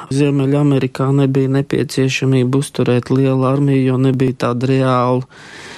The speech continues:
militāri spēcīgu kaimiņu. Līdz ar to abām karojošām pusēm kara sākumā šie spēki ir salīdzinoši nelieli. Vēl viens aspekts ir jāņem vērā. Amerika veidojās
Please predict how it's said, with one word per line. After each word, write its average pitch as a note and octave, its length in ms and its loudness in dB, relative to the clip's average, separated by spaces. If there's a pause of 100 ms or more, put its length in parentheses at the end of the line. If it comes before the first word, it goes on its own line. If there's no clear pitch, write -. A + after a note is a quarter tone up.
(140)
militāri C3 600 0
spēcīgu B2+ 680 -2
kaimiņu. C3 680 -2 (580)
Līdz C3+ 320 0
ar C3 120 -6
to C#3 240 0
abām C3 380 -2 (100)
karojošām B2+ 720 0
pusēm C3+ 500 0 (140)
kara C3 200 0
sākumā C3 560 0
šie B2+ 200 -2
spēki C3 440 -4
ir C3+ 80 -6
salīdzinoši B2+ 840 -2
nelieli. B2 460 0 (720)
Vēl C3+ 200 2
viens C3 240 -2
aspekts C3 480 -4
ir B2+ 140 0
jāņem C3 340 0
vērā. C3 320 0 (280)
Amerika C#3 720 -2
veidojās B2+ 800 0